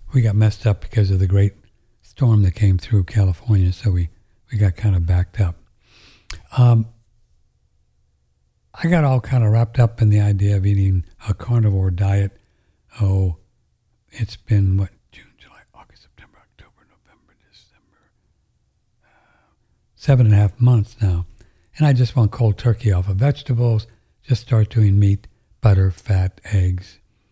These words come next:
goat's milk. And, um, I mean, I did really good on this for a long time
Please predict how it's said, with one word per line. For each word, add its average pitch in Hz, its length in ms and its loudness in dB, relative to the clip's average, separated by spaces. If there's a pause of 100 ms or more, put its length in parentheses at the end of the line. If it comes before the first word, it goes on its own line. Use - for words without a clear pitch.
(260)
goat's - 300 -4
milk. 95 180 0 (480)
And, 98 400 0
um, 95 220 -2 (1200)
I 147 60 -8
mean, 151 240 -4 (760)
I 175 100 -6
did 143 140 -2 (240)
really 156 340 4
good 95 420 -2 (460)
on 101 160 2
this 107 200 0
for 92 300 -4 (720)
a 127 40 -2
long 139 220 0
time 113 340 -6